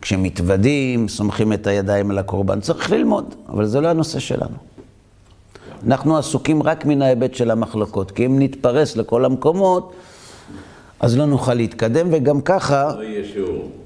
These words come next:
Speaker 1: אנחנו כבר מאריכים הרבה בסוגיה. נמשיך. זוהי לבדה המחלוקת שנמצאת בין התנאים הקדמונים, זיכרונם לברכה, ושמאי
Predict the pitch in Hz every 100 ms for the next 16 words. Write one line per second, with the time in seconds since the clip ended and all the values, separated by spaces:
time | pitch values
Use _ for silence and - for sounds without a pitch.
0 | - 113 139 131 127 135 120 123 123 120
1 | 117 120 - 151 113 117 113 110 127 113
2 | - - - 92 101 - 98 95 80 -
3 | - - - - 117 131 - - - -
4 | - - - - - - - - - -
5 | - - - - - _ _ - - -
6 | - - - - - - - - - -
7 | 120 120 233 320 320 269 220 170 175 214
8 | 269 247 208 180 165 214 233 233 - 190
9 | 175 160 - 214 - 131 165 151 165 156
10 | 156 220 208 - 160 139 143 165 202 160
11 | 160 131 135 156 170 160 120 120 113 139
12 | 202 214 - - - _ - - - 92
13 | 139 - - 151 240 294 247 160